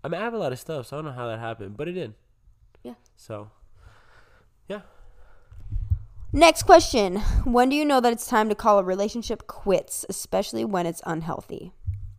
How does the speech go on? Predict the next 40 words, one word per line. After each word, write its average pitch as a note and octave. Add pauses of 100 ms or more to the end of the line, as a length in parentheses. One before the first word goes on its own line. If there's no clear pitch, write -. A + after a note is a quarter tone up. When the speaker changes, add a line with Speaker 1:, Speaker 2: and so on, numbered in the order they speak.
(960)
Speaker 2:
I A3
feel C4+
like C4+
we A3+
both, G3 (260)
our G3
last F#3+
relationships, G3
we G3
stayed F3+
in E3+
it - (500)
a B3+
little G#3+
longer F3
than F#3
we F3
probably F#3+
should A#3
have. C#4 (160)
Speaker 1:
I -
mean, G3 (340)
<laughs> -
Speaker 2:
Mine A#3
way G#3
worse, G#3
way A3
Speaker 1:
So, A3
yes, G#3+
Speaker 2:
worse A3
Speaker 1:
I C3
Speaker 2:
than -
Speaker 1:
feel G3
Speaker 2:
yours. B2
Speaker 1:
like, - (100)
I B2
feel B2+
like A#2
you B2+
have A#2